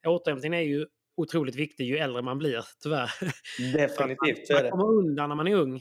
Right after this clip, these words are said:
Speaker 1: eh, sen biter det en lite när man blir äldre. Och är man inte återhämtad så, så innebär det att passet man gör inte kommer hjälpa dig. Du kommer inte flytta gränsen,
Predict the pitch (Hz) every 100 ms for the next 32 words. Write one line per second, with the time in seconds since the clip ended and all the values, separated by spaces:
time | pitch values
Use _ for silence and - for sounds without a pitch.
0 | - 147 127 123 117 143 170 147 - 131
1 | 131 131 147 - 127 123 120 123 180 131
2 | 113 117 127 123 _ _ _ _ 165 156
3 | 165 170 147 151 165 170 147 135 113 139
4 | - _ - - 156 180 160 139 127 127
5 | 123 - - 143 - 135 - 127 131 160
6 | 123 117 110 _ _ _ _ - 165 139
7 | 127 135 135 151 123 110 117 - 135 131
8 | 135 143 127 123 123 113 120 120